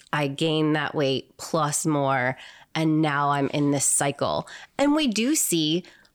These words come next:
higher glucose values, so higher blood sugar, when someone is diet cycling like that. So, you know, we want something that's very maintainable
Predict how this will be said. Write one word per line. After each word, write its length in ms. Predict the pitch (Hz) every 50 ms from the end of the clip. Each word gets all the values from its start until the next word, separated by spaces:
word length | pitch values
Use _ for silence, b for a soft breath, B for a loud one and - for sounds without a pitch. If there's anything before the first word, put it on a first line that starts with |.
| _ _ -
higher 320 | - 180 170 165 160 165
glucose 600 | 143 - 156 143 143 - - 160 160 165 - -
values, 420 | - 160 147 160 180 208 233 247 233
so 160 | - 170 156
higher 320 | - - 143 151 156 160
blood 280 | 156 - 131 127 143 160
sugar, 420 | - - 214 208 240 240 247 254 247 B B B B -
when 200 | 190 185 180 180
someone 400 | 170 - 170 165 165 160 151 156
is 320 | 151 151 147 147 - - - - -
diet 340 | - 151 135 143 143 - -
cycling 480 | - - 131 135 - 156 143 131 123
like 220 | - - - - -
that. 300 | - - - - - -
So, 320 | - - 156 151 147 B B B B B B
you 100 | 180 175
know, 140 | 175 165 160
we 100 | 165 160
want 320 | 147 165 190 226 - -
something 380 | - - - 160 - 151 151 147
that's 260 | 147 - - - -
very 540 | - 147 147 151 143 131 131 120 139 151 b b b b b b b b b b _ _ _ _ _ -
maintainable 920 | 170 156 151 156 147 - 147 139 147 185 214 233 254 277 311 311 285 -